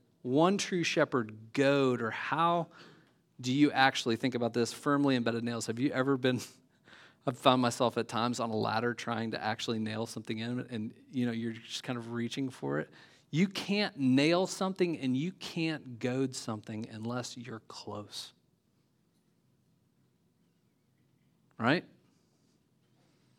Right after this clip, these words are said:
Saying something not just about the tools, but it's saying something that the words of the shepherd as goads and nails, he's saying the shepherd has to be close to you in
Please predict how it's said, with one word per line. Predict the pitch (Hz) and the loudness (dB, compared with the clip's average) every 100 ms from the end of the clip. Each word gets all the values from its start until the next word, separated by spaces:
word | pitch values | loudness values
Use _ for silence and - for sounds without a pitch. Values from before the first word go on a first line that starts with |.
| _ _ _ _ | _ _ _ _
Saying | - 185 208 | 2 6 6
something | 202 208 185 147 | 6 4 6 6
not | 165 | 4
just | 170 160 | 2 0
about | 147 139 135 | 2 2 2
the | 123 | -4
tools, | - - 208 170 135 | -6 0 4 4 2
but | - | -2
it's | 127 | -6
saying | - - 202 208 | -6 -4 -2 -2
something | - 147 - 123 113 110 _ _ _ _ _ _ | -2 -4 -4 -4 -4 -8 _ _ _ _ _ _
that | 127 | 0
the | 117 | 2
words | 123 135 180 220 190 | 2 4 6 6 4
of | 156 | -2
the | |
shepherd | 139 156 139 123 | 2 2 4 2
as | 117 | 0
goads | 120 131 143 143 | 0 2 4 2
and | 123 | 0
nails, | 123 120 | 0 -2
he's | 117 | -4
saying | - 127 | -2 0
the | 117 | 0
shepherd | - - 190 180 | -2 -2 0 0
has | 135 147 | 0 -2
to | - | -2
be | 123 104 | -6 -6
close | - - - 160 165 - | -8 -8 -2 0 -2 -4
to | - 127 | -8 -6
you | 113 113 117 117 | -2 -2 -4 -6
in | 123 | -8